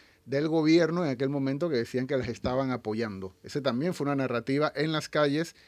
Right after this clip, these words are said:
que utilizaba, digamos, el formato populista para explicarle a la población cuál era el agravio que estaba sufriendo Panamá. Y por otro lado está el asunto religioso, pero sobre todo en las calles. Algunos liderazgos civiles, en, en, eh, lo, digamos, las, las,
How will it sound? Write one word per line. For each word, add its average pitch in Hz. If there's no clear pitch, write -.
que 131
utilizaba, 131
digamos, 139
el 135
formato 139
populista 131
para 127
explicarle 143
a 160
la 139
población 131
cuál 139
era 160
el 139
agravio 135
que 113
estaba 123
sufriendo 123
Panamá. 113
Y 123
por 110
otro 127
lado 131
está 135
el 127
asunto 123
religioso, 127
pero 135
sobre 110
todo 135
en 143
las 101
calles. 110
Algunos 113
liderazgos 123
civiles, 156
en, 127
en, 110
eh, 101
lo, 87
digamos, 113
las, 101
las, 95